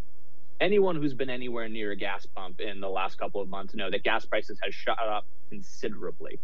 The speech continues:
right? Particularly compared to where they were before the pandemic. During the Trump years, gas prices were down pretty considerably. They're spiking a lot. And for a long time, the Biden administration said,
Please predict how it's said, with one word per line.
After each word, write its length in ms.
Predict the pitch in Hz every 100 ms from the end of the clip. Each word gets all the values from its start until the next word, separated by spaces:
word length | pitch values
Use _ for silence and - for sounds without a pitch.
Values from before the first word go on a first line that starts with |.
| - -
right? 240 | 120 131 -
Particularly 420 | 131 214 202 160
compared 320 | 147 135 127
to 80 | 120
where 160 | 117
they 80 | 110
were 240 | 107 113 107
before 300 | 110 113 107
the 80 |
pandemic. 600 | 110 107 120 175 175 143
During 200 | 110 104
the 40 | 101
Trump 280 | 135 117 123
years, 160 | 113 -
gas 200 | 107 104
prices 300 | - 107 - -
were 80 |
down 200 | 104 101
pretty 180 | 98 175
considerably. 600 | - - 202 113 - - - - - - - - - - - - -
They're 300 | 147 147 131 - -
spiking 580 | - 165 165 113 104 98 - - -
a 40 |
lot. 220 | 107 110 - - - - -
And 120 | 143
for 100 | 151
a 60 | 147
long 320 | 165 233 220
time, 180 | 156 151
the 80 |
Biden 220 | 143 202 196
administration 420 | 175 143 139 -
said, 160 | 131